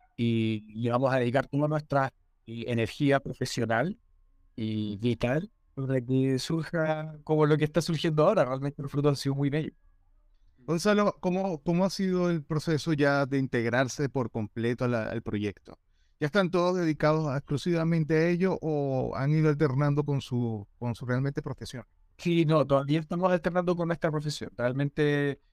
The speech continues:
Speaker 1: durante el año pasado que tuvimos el, el lanzamiento duro de Corfo,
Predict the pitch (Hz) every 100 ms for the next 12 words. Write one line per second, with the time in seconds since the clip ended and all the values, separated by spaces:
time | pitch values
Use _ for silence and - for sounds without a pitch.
0 | - 143 143 143 151 165 185 156 - 170
1 | 135 120 120 120 147 160 156 139 127 123
2 | 117 - _ _ _ - - _ _ _
3 | _ - 120 127 143 151 139 147 160 165
4 | 160 175 147 160